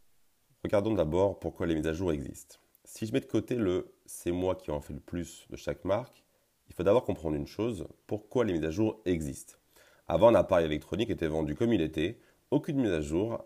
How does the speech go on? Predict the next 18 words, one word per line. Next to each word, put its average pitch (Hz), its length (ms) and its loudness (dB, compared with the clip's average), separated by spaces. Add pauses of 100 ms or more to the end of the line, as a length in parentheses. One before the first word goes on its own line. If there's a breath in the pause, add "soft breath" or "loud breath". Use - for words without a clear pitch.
(100)
rien 104 180 -2
à 104 80 2
prévoir, 82 460 2
rien 107 120 0
à 131 60 4
modifier, 87 600 0 (460 soft breath)
et - 180 -4
il 87 80 -6
faut 95 120 -4
bien 82 180 0
le 78 60 -2
dire, 98 260 0
ça - 100 -6
marchait 82 400 -4
très - 300 -6
bien 98 180 0
comme 78 220 -4
ça. - 200 -12